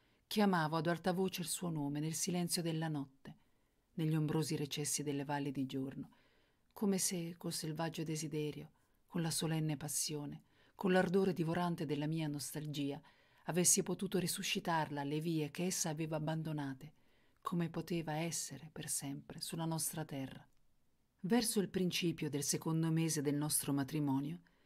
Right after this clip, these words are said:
Lady Rowena fu presa da un male improvviso, dal quale non si riebbe che molto lentamente. La febbre che la consumava rendeva penose le sue notti, e nel turbamento del dormiveglia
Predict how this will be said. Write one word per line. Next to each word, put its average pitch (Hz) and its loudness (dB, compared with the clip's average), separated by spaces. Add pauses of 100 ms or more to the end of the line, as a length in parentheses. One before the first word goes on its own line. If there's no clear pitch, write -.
(340)
Lady 226 6
Rowena 156 2
fu 208 -6
presa 156 0
da 185 2
un 185 4
male 190 4
improvviso, 160 -2 (460)
dal 247 0
quale 156 0
non 175 0
si 220 6
riebbe 202 6
che 156 -2
molto 170 0
lentamente. 135 -2 (1040)
La 170 -4
febbre 151 0
che 135 -6
la 147 -2
consumava 147 0 (440)
rendeva 202 6
penose 170 2
le 139 -2
sue 139 -4
notti, 135 -6 (440)
e 180 0
nel 175 6
turbamento 160 2
del 143 0
dormiveglia 143 -2